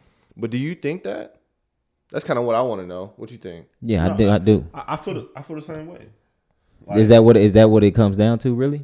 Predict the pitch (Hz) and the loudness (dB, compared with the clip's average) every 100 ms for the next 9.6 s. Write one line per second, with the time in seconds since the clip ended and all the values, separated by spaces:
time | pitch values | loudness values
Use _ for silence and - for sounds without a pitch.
0 | - 127 131 214 107 233 320 190 185 - | -12 -6 -2 0 2 0 -2 -6 -6 -6
1 | - 143 208 202 - _ _ _ _ _ | -12 -12 -12 -12 -18 _ _ _ _ _
2 | - 104 98 85 110 110 107 87 90 101 | -16 -10 -10 -8 -10 -10 -12 -14 -16 -14
3 | 104 90 98 - 98 90 98 87 90 101 | -14 -12 -14 -14 -14 -14 -16 -16 -14 -12
4 | 87 78 _ 101 98 78 80 - 71 - | -12 -12 _ -12 -8 -8 -8 -14 -18 -16
5 | 80 - 87 87 87 71 73 - 107 98 | -16 -16 -16 -14 -14 -18 -16 -14 -14 -14
6 | 101 87 101 95 - _ _ _ _ _ | -16 -14 -14 -14 -18 _ _ _ _ _
7 | 392 349 107 107 - - 101 123 98 98 | -16 -10 -8 -8 -12 -20 -16 -14 -12 -12
8 | - 143 147 131 - - 127 98 104 123 | -12 -14 -12 -14 -14 -12 -12 -10 -10 -8
9 | 117 95 - 92 85 | -8 -10 -14 -12 -12